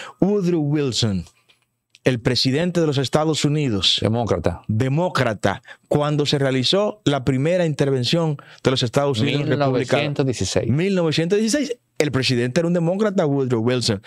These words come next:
Speaker 1: Mil novecientos sesenta y cinco, Richard, eh,
Speaker 2: No, no,
Speaker 1: Ba-,
Speaker 2: Lyndon
Speaker 1: Bynens, Bynens Johnson.
Speaker 2: Ujú.
Speaker 1: ¿Mm? Bynens
Speaker 2: Lyndon B.
Speaker 1: Johnson,
Speaker 2: Johnson, sí.
Speaker 1: ¿no?
Speaker 2: Ujú.
Speaker 1: Lyndon Bynens Johnson era el presidente de los Estados Unidos,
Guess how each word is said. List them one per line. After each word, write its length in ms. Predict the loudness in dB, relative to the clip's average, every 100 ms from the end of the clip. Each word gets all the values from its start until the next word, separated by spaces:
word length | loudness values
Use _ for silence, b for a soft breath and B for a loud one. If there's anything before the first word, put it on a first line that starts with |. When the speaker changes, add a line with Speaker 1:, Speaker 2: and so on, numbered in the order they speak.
| B B
Speaker 1:
Mil 280 | -2 0 2
novecientos 500 | 2 0 0 0 0
sesenta 340 | 0 0 0 0
y 60 |
cinco, 500 | 2 0 0 -2 -4 _ B B B _ _ _ _ -4
Richard, 540 | -2 2 2 2 0 -6 _ _ 0
eh, 560 | 2 2 2 2 0 2
Speaker 2:
No, 120 | 2
no, 80 | 2
Speaker 1:
Ba-, 60 |
Speaker 2:
Lyndon 340 | 0 0 0 0
Speaker 1:
Bynens, 380 | 0 0 -2 0
Bynens 400 | 0 2 0 0
Johnson. 460 | 0 0 0 -2 -2
Speaker 2:
Ujú. 420 | -2 0 -2 0 0
Speaker 1:
¿Mm? 180 | 0 0
Bynens 0 |
Speaker 2:
Lyndon 460 | 0 2 2 2 2
B. 80 |
Speaker 1:
Johnson, 0 |
Speaker 2:
Johnson, 420 | 2 0 0 0 0
sí. 200 | -2 -2 -2
Speaker 1:
¿no? 300 | 0 0 -4 B
Speaker 2:
Ujú. 140 | -2 0
Speaker 1:
Lyndon 380 | 2 2 2 2
Bynens 340 | 2 2 2
Johnson 400 | 2 2 0 -2 0
era 180 | 0 0
el 80 | 0
presidente 560 | 0 2 0 0 0
de 60 | 0
los 80 | 0
Estados 380 | 0 0 2
Unidos, 440 | 0 0 0 0